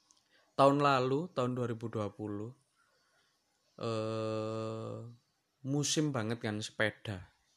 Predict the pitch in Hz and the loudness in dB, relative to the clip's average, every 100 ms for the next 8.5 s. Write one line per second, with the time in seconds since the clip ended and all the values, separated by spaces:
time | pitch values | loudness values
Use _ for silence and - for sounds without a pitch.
0 | _ _ _ _ _ _ _ _ _ - | _ _ _ _ _ _ _ _ _ -14
1 | - 107 107 104 - 107 98 98 98 101 | -10 -2 -2 -2 -4 -6 -4 -6 -8 -10
2 | - - 110 113 117 107 104 101 104 98 | -10 -10 -12 -16 -2 0 0 -2 -2 -2
3 | 104 110 104 120 120 117 - _ _ _ | -8 -12 -6 0 2 0 -6 _ _ _
4 | _ 104 110 117 113 123 120 107 101 101 | _ -10 -4 -2 0 2 0 0 -4 -4
5 | 107 92 110 - - 135 139 147 151 156 | -6 -6 -10 -10 -4 -2 -2 -4 -8 -14
6 | _ _ _ _ _ _ _ - _ 107 | _ _ _ _ _ _ _ -20 _ -10
7 | 113 - 117 131 - 117 101 104 87 110 | -8 -4 -4 -4 -6 -6 -6 -6 -6 -6
8 | - 107 107 104 110 | -4 -4 -4 -6 -6